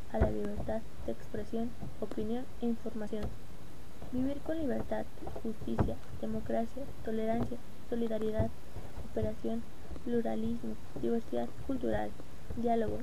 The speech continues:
y entendimiento a todos los niveles de la sociedad y entre las naciones, y animados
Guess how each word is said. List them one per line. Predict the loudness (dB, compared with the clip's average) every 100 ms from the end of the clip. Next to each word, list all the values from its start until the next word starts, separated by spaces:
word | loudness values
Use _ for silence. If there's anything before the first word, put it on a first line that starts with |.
| 0
y |
entendimiento | 0 0 0 0 0 -2 -2 -2 -2 -2 -2
a | -2
todos | 0 2 2
los | 2 2
niveles | 0 2 0 0 -2 -2 -2 -2 -2 -2 -2 -2 0 2
de | 2
la | 2
sociedad | 2 0 2 0 0 -2 -2 0
y | 2
entre | 2 2
las | 0 0
naciones, | 0 0 0 0 -2 -2 -2 -2 -2 -2 -2 2
y | 2
animados | 2 0 0 0 0